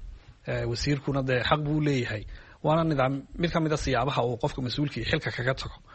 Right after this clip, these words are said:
Mas-uulkii, maxaan ku dhahay, madaxweynihii ku magacaabayna xilka wuu kaa qaadi karaa. Waxa kaloo qofku hadduu iska casilo yidhaahdo nidaamkii lama shaqayn karo. Waxa weeye isna waa siyaabo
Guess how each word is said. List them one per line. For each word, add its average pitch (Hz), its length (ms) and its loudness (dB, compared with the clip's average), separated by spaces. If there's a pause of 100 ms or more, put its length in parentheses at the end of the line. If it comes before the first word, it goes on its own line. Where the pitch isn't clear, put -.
(440)
Mas-uulkii, 160 460 0 (100)
maxaan - 240 0
ku 139 60 0
dhahay, 147 100 2
madaxweynihii 143 440 0
ku 139 100 -4
magacaabayna 120 520 0
xilka 143 220 -2
wuu 131 80 0
kaa 135 160 2
qaadi 139 220 2
karaa. 123 280 0 (560)
Waxa 175 220 2
kaloo 160 220 2
qofku 139 220 -2
hadduu 147 180 2
iska - 180 -2
casilo 143 300 -2
yidhaahdo 131 320 0
nidaamkii 143 440 0
lama 135 180 2
shaqayn 131 320 0
karo. 107 240 -4 (840)
Waxa 131 180 2
weeye 139 240 2
isna 135 240 0
waa 127 140 2
siyaabo 143 460 0